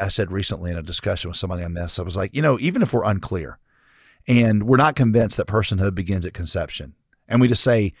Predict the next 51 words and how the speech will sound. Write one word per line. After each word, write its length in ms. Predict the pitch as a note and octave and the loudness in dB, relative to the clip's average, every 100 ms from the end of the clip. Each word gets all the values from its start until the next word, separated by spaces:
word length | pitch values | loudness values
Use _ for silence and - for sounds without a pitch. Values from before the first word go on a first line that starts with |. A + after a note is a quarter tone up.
| _ _ | _ _
"That's, 220 | C#3+ - A2 - | 0 0 -4 -2
you 120 | A2 | 0
know, 120 | F#2+ | 2
above 260 | G#2+ A#2 A#2 | 4 4 4
my 160 | G#2+ G#2 | 2 0
pay 180 | F#2+ | -2
grade. 340 | F2 E2 C2 - | -4 -6 -10 -2
I, 140 | G#2+ - | -2 0
I, 140 | A2 | 0
I 80 | A2 | 2
just 180 | G#2+ G#2+ | 2 2
don't 160 | A#2 G2+ | 0 2
know 140 | G2+ | 2
when 160 | F#2+ E2+ | 2 -2
it 80 | |
is." 400 | E2 E2 C#2+ - - _ _ _ _ | -4 -6 -6 -10 -12 _ _ _ _
Shouldn't 380 | - - B3 G#3+ | 2 4 4 2
you 180 | D3 - | 2 2
err 320 | G2+ G2+ B2 | 0 4 2
on 140 | A2+ F#2+ | 2 0
the 80 | |
side 260 | - G2+ G2+ | 0 0 0
of 120 | E2 | -2
life? 500 | E2+ D#2+ A#2 - - _ _ _ _ _ _ _ | -4 -2 -2 -4 -16 _ _ _ _ _ _ _
I 60 | |
mean, 80 | B2+ | 2
if 100 | B2+ | 4
you're 100 | F3 | 4
hunting 360 | G2+ D#3+ C#3+ C#3 | 4 2 2 2
in 60 | |
the 60 | A2+ | 2
woods 300 | G#2+ A#2+ B2 | 2 2 2
and 80 | G#2 | 0
you 60 | A#2 | 2
hear 200 | A#2 A2+ | 2 2
a 60 | |
rustling 420 | F#2+ A2 - A2 | 0 -2 -2 -2
in 60 | G2+ | -2
the 60 | F2+ | -2
bushes 440 | G2 G#2+ B2 A2 | -2 -2 -2 -2
and 100 | G2 | 0
you 60 | A2 | 0
don't 160 | A#2 | 2
know 120 | G#2+ | 2
whether 280 | G#2 G#2 G#2 | 2 2 0
it's 100 | G2 | -4
your 80 | F2+ | -6
friend 420 | - G#2 G#2+ A#2 | -6 -4 0 0
or 120 | G2 | -2
a 40 | E2+ | -4
deer, 460 | D#2+ A2 E2 D#2 | -2 -2 -2 -6